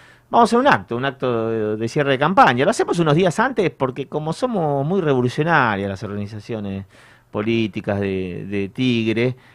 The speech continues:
nos hacemos así los archirrevolucionarios, es que conmemoramos el, el no al alca, que fue,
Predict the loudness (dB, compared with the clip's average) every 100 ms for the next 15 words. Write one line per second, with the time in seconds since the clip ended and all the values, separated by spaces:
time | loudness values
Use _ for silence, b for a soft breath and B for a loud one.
0 | _ -8 -6 -4 -2 0 2 0 -2 -2
1 | 0 -2 -6 _ _ 4 4 4 0 -4
2 | -2 -4 -4 -4 -4 -4 -6 -2 0 0
3 | 2 4 4 2 0 0 0 -2 -4 -6
4 | -2 4 4 6 6 4 0 -4 -6 -6
5 | -2 -2 -4